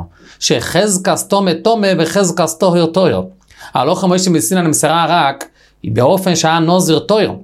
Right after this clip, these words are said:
ואז אומרים שהוא לא נטמא מטומאת הטהורים, והנזירות שלו כבר הסתיימה. אבל אם הוא היה בחזקס טומא,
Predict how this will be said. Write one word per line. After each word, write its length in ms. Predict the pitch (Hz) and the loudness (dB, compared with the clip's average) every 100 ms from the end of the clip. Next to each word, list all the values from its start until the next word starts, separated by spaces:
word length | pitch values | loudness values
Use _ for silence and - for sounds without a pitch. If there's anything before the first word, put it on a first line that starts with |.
| - _ _ - | -20 _ _ -2
ואז 300 | 151 196 165 | 0 2 0
אומרים 420 | 156 220 214 196 | 0 0 0 0
שהוא 220 | 185 156 | 0 2
לא 100 | 180 | 2
נטמא 440 | 214 - 214 226 208 | 2 -2 0 0 0
מטומאת 420 | 185 214 208 196 | 0 0 0 0
הטהורים, 600 | 190 202 214 208 202 185 - _ | 0 2 2 0 -2 -6 -12 _
והנזירות 720 | 143 180 175 170 165 160 180 190 | 0 2 2 2 2 2 2 2
שלו 320 | 180 165 160 | 0 0 0
כבר 100 | 160 | 0
הסתיימה. 400 | 151 - 127 92 - _ _ - - | 0 -2 -4 -6 -12 _ _ -20 -4
אבל 280 | 156 151 143 | -2 2 2
אם 80 | 196 | 2
הוא 80 | 185 | 4
היה 120 | 185 | 4
בחזקס 600 | 180 - 196 170 156 - | 2 0 -2 -2 -4 -2
טומא, 240 | 208 214 | -2 -2